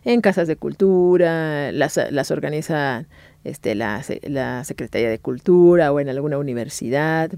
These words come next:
A veces andan de gira con las musas sonideras también.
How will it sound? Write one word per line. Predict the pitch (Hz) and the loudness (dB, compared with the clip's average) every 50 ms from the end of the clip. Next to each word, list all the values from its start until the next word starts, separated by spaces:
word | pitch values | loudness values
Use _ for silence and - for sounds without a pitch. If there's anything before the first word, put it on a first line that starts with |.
| 156 - - | -12 -10 -6
A | - 143 | -2 0
veces | 160 160 - 170 165 151 - | 0 0 2 0 0 -2 -2
andan | 147 147 156 156 151 147 147 123 | -4 -4 -2 0 0 -2 -2 -4
de | - - | -4 -4
gira | - 156 147 135 139 147 | -4 -2 -2 -2 -2 -4
con | - 135 127 | -6 -6 -6
las | 107 - - - 147 | -6 -8 -8 -10 -12
musas | 147 147 - 147 - | -10 -10 -10 -10 -10
sonideras | - - 117 113 104 127 143 151 147 147 143 135 - - | -8 -8 -8 -6 -4 -4 -4 -4 -4 -4 -6 -8 -12 -14
también. | - - - 120 127 147 170 175 170 175 175 185 | -16 -14 -12 -6 -2 0 2 2 4 2 0 0